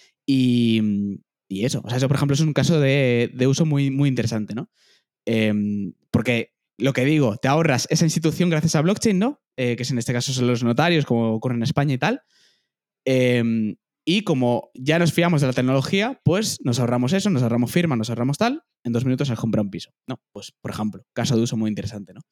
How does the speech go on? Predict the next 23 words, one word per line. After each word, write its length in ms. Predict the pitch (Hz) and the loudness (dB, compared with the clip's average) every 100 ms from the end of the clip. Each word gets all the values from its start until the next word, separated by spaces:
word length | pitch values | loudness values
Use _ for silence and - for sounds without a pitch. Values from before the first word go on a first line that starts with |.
| _ _ _ _ _ - | _ _ _ _ _ 0
Entonces, 260 | 175 - - | 0 0 0
esas 180 | 170 - | 2 4
son 100 | 202 | 2
utilidades 760 | 185 180 147 185 170 202 - | 2 2 4 4 4 2 -2
que, 680 | - 117 113 110 107 104 - _ | 0 2 2 2 0 -4 -10 _
que 120 | 113 - - | -6 -6 -8
están 340 | 123 - 143 | -6 0 2
muy 140 | 147 139 | 2 2
guays, 460 | 131 147 147 - - _ - | 2 2 0 -4 -10 _ -4
pero, 360 | 123 139 170 - _ _ | 0 2 0 -4 _ _
eh, 180 | 123 117 | -6 -4
depende, 440 | 110 104 113 113 117 | -2 -4 -2 -2 -2
claro, 240 | 110 104 | -2 -2
de 100 | 101 | -4
la 140 | 101 | -4
regulación 640 | 104 104 104 - 123 139 156 | -4 -2 -2 -2 0 2 2
y 60 | 127 | 0
depende 300 | 104 104 101 | 0 -2 -2
de 60 | |
mil 120 | 101 - | -4 -8
cosas 260 | - 113 - | -14 -16 -16
más. 260 | 98 - _ - | -16 -18 _ -16
Entonces, 640 | 104 98 95 101 - | -14 -10 -8 -8 -8